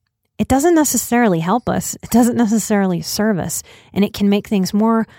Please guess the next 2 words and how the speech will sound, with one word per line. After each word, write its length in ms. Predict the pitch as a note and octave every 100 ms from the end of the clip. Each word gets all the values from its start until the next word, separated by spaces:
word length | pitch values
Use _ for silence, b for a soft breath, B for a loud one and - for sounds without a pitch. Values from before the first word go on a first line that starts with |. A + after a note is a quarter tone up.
| b -
convoluted, 1200 | - A#3+ B3+ F#3+ D#3 D3+ F#3 A3+ B3 B3+ B3+ B3 _ _ _ _ _ _ _ _ _ _ _ -
confusing, 960 | E3 D3+ - F3 A3 A#3 C4 B3+ C4+